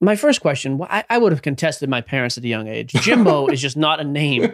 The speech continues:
Speaker 1: No, I'm just kidding.
Speaker 2: It's a
Speaker 1: It's a great
Speaker 2: solid
Speaker 1: name.
Speaker 2: name.
Speaker 1: Um, it remains to be seen. I, I, I said before, and this isn't just to fluff up the guest who's coming on, I am glad there is a collected, a collector-minded person who's gonna head the company with, with Luber.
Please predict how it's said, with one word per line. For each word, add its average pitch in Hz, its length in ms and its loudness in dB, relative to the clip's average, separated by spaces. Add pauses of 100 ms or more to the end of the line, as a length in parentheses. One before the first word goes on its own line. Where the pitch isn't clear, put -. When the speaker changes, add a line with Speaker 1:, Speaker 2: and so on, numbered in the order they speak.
Speaker 1:
No, 120 80 -8
I'm - 80 -14
just - 220 -6
kidding. - 140 -4
Speaker 2:
It's - 140 -4
a - 20 4
Speaker 1:
It's - 160 -2
a - 60 0
great - 100 4
Speaker 2:
solid 110 160 0
Speaker 1:
name. 95 80 -4
Speaker 2:
name. 95 240 -6 (420)
Speaker 1:
Um, 151 480 2 (800)
it - 120 -12
remains 233 440 4
to 151 80 2
be 135 100 2
seen. 120 500 -6
I, 165 60 -2
I, - 300 -6
I 196 60 0
said 214 260 0
before, 156 360 4
and 143 80 2
this 156 140 -4
isn't 143 180 -2
just 135 160 -4
to 120 80 -8
fluff 131 300 -2
up - 160 -6
the 120 80 -4
guest 123 340 -4
who's 131 140 -6
coming 131 280 -4
on, 113 280 -2 (240)
I 151 80 -2
am 143 160 -2
glad 151 320 0
there 147 100 6
is 135 120 2
a 135 60 2
collected, 139 840 -2 (240)
a 139 100 2
collector-minded 135 960 0
person 139 320 0
who's 131 160 -2
gonna 123 140 0
head 147 160 0
the 151 80 2
company 120 420 -4 (320)
with, 127 120 0 (140)
with 135 200 2
Luber. 123 460 0